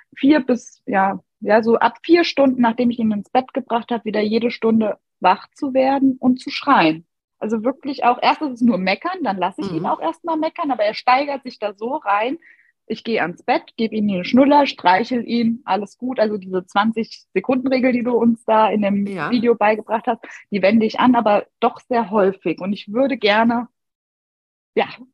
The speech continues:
Speaker 1: einen
Speaker 2: Ja.
Speaker 1: Schritt wieder davon weggehen. Aber ich bin so konsequent, dass ich sage, er kommt nicht zu uns ins Bett. Also
Speaker 2: Ja.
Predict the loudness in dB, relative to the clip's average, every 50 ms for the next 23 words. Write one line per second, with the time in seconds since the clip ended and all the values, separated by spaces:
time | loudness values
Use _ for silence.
0 | _ _ -12 -10 -10 -8 -6 -6 -2 -2 -2 -2 -2 -6 -8 -6 -2 -2 0 0
1 | 0 -2 -2 -4 -6 -4 -4 -6 -6 _ -10 -8 -6 -6 -4 -4 -4 -6 -6 -6
2 | -8 -8 -4 -4 -6 -4 -4 -2 -2 -2 -2 -6 -8 -8 -8 -8 -8 -10 -8 -6
3 | -6 -6 -6 -8 -14 -10 _ -4 -4 -4 -4 _ -6 -6 -6 -6 -8 _ _ -8
4 | -4 -2 -2 -2 -2 -4 -8 -6 -2 -2 -2 0 -2 -2 -2 0 -2 -2 -2 -6
5 | -12 -12 -16